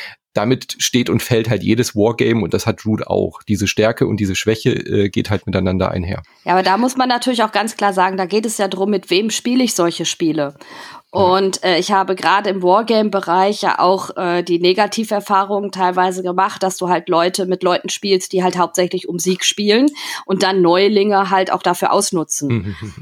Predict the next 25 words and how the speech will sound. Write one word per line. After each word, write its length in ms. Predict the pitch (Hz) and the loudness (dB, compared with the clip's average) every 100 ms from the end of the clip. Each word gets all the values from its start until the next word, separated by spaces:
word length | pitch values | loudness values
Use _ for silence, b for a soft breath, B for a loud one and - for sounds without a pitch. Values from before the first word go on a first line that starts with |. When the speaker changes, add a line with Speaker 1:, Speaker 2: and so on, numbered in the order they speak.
| 127 _ B B _ - 135 | -20 _ B B _ -14 -8
Speaker 2:
Das 280 | - 185 - | -2 -2 -2
ist 140 | 202 | -2
etwas, 360 | 196 196 190 - | 0 0 0 0
was 140 | 175 | 0
ich 120 | 180 | -2
finde, 220 | - 190 | -2 -2
was 180 | 175 170 | -2 -2
gar 180 | 165 185 | 0 0
nicht 240 | 202 185 | 0 -4
geht, 360 | - 151 143 - | -4 -4 -6 -10
ne? 260 | 175 202 277 - | -6 -4 -4 -2
Also 440 | 175 185 190 190 | 0 2 2 2
Speaker 1:
Du 40 | |
meinst, 160 | 190 110 | 2 2
sie 60 | 117 | 2
suchen 260 | 123 120 | 2 2
dann 140 | 117 104 | 2 2
Opfer 300 | 113 - 113 | -2 0 -2
und 100 | 95 | 0
keine 200 | 95 87 | -2 -2
Mitspielenden. 640 | 92 - 92 87 87 87 | -4 -8 -8 -4 -4 -2
Speaker 2:
Genau, 520 | 208 190 151 143 151 175 | 0 2 2 2 -2 -6
ne? 320 | 175 196 269 - | -2 0 2 2
Speaker 1:
Ja. 260 | 208 | 2
Speaker 2:
Äh, 20 | 202 | 2